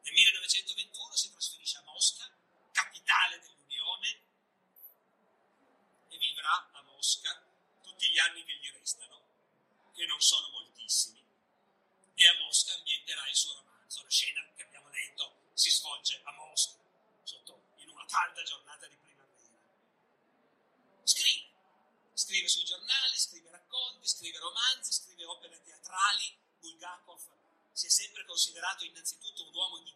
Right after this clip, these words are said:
teatro, e ricordiamoci che il teatro ancora, ancora nei primi decenni del Novecento non è quella cosa per pochi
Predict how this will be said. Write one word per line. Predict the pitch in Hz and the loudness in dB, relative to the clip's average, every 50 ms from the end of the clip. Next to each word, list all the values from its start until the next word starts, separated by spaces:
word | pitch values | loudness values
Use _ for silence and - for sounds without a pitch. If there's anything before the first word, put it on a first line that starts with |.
| _ - | _ -8
teatro, | - - - - - - - - _ - - _ _ _ _ _ _ _ _ _ _ _ _ _ _ | -6 -4 -4 -4 -6 -10 -14 -20 _ -20 -20 _ _ _ _ _ _ _ _ _ _ _ _ _ _
e | - - - - - - - | 2 4 4 4 4 0 -4
ricordiamoci | - - - - - - - - - - - - - - | -10 -12 -14 -14 -8 0 2 2 2 2 2 -2 -2 -2
che | - - | -2 -10
il | - - | -10 -10
teatro | - - - - - - - - | -12 -8 -4 -4 -4 -4 -6 -14
ancora, | - - - 170 170 170 165 165 170 - | -14 -14 -16 -16 -10 -6 -4 -4 -4 -6
ancora | - - - 170 170 | -10 -14 -16 -16 -12
nei | 170 170 170 | -12 -14 -14
primi | 165 165 165 - - | -12 -12 -12 -12 -8
decenni | - - - 170 - - | -2 -2 -2 -2 -2 -8
del | - - - | -16 -16 -14
Novecento | - - - - - - - - - - - - - - _ _ _ _ _ - | -14 -14 -8 0 2 4 4 4 0 -2 -8 -12 -12 -12 _ _ _ _ _ -12
non | - 1077 - | -10 -2 4
è | - 1017 1017 | 4 4 4
quella | 1017 - - - - - | 2 -6 -16 -18 -18 -16
cosa | - - - - - - | -10 -8 -6 -6 -6 -6
per | - 170 - - - _ | -8 -10 -10 -10 -12 _
pochi | - - - - - - _ - - - | -8 -6 -6 -6 -8 -14 _ -18 -18 -18